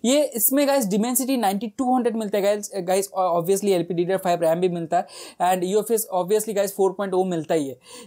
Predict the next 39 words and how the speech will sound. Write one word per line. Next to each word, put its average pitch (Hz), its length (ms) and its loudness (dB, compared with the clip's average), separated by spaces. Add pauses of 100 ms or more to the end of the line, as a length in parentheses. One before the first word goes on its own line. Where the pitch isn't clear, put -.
लेकिन 226 320 2
गाइस, 294 180 2
मुझे 220 340 -2
ना 285 100 -2 (140)
काफ़ी 190 560 0
ज़्यादा 175 500 0
सही 247 240 0
लगा 220 200 0
कि 254 380 -6
ये 226 140 0
फ़ोन 254 260 0
हीट 185 260 2
अप 226 120 -2
नहीं 202 120 -4
करता। 147 300 -4 (480)
शायद 254 220 4
ये 285 100 2
Dimensity 233 460 0
चिपसेट 262 340 -2
की 254 100 -2
वजह 220 100 4
से 214 120 2
है, 247 180 0
ये 214 340 2
ब-, 175 200 0
अच्छा 180 220 -2
से 214 320 2 (120)
ऑप्टिमाइज्ड 214 520 0
भी 247 60 0
होता 196 240 2
है। 220 120 0 (340)
And 175 400 2
overall 240 320 0
गेमिंग 226 400 0
छोड़ 262 160 -4
के 247 100 -2
ना 226 180 -8
Dimensity 220 560 0
प्रोसेसर 233 100 -2